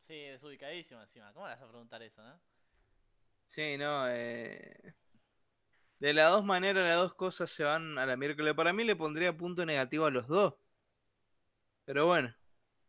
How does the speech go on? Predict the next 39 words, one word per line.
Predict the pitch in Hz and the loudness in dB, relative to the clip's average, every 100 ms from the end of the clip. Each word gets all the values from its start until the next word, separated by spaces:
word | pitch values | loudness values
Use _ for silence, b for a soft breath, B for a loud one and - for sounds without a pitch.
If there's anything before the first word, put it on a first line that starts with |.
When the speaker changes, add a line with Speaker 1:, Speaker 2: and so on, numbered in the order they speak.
| _ | _
Speaker 1:
Sí, | - 208 139 | -14 -12 -12
o | 117 | -14
sea, | 147 131 110 98 | -14 -16 -16 -20
si | 120 | -20
vamos | 120 147 | -20 -18
al, | 139 _ | -20 _
al | 117 | -20
caso, | 113 123 175 160 127 107 | -20 -20 -16 -16 -16 -20
estamos | 98 127 127 _ | _ -20 -20 _
po-, | - - | -20 -20
eh, | 110 | -20
hablando | 104 113 131 | -20 -20 -18
de | 117 | -18
la, | 104 76 _ _ _ _ | -18 -20 _ _ _ _
de | 90 | _
la, | 92 90 175 87 _ _ _ | _ -20 -20 _ _ _ _
del | 113 110 | -20 -20
respeto | 113 _ 151 143 160 | -20 _ -18 -14 -12
a | 127 | -12
la | 104 101 95 _ | -14 -20 -20 _
traducción | 104 98 117 | -20 -20 -20
original. | 110 95 123 123 - - _ _ _ _ _ _ _ _ _ | -20 _ -18 -18 -20 -20 _ _ _ _ _ _ _ _ _
Speaker 2:
Sí, | - 226 208 | -6 2 4
así | 156 - 175 | 4 0 0
que | 180 | 2
metele | 160 151 190 170 | 0 0 0 2
punto | 185 190 175 | 0 0 2
por | 160 151 | 0 0
Ponjarma. | 165 151 123 123 - _ _ _ _ _ _ _ _ _ | -6 -6 -10 -10 -18 _ _ _ _ _ _ _ _ _
Speaker 1:
Tras | 185 220 | -10 -10
ver | 269 | -10
cómo | 247 196 | -8 -8
golpean | 180 208 208 | -8 -8 -10
a | |
Roshi, | 156 202 - 131 _ _ _ _ _ _ - | -10 -12 -14 -20 _ _ _ _ _ _ -18
Goku | 170 220 | -14 -14
se | |
acerca | 214 233 220 | -14 -12 -12
sorprendido | 180 147 156 156 170 262 165 123 120 | -14 -14 -16 -16 -18 -16 -16 -16 -18